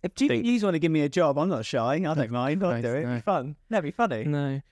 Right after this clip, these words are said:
Speaker 2: Right, so next
Speaker 1: Yes.
Speaker 2: subject then is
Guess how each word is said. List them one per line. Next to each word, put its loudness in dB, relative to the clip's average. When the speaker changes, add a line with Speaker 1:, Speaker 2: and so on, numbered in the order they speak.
Speaker 2:
Right, 6
so 2
next 2
Speaker 1:
Yes. -8
Speaker 2:
subject 0
then -4
is -2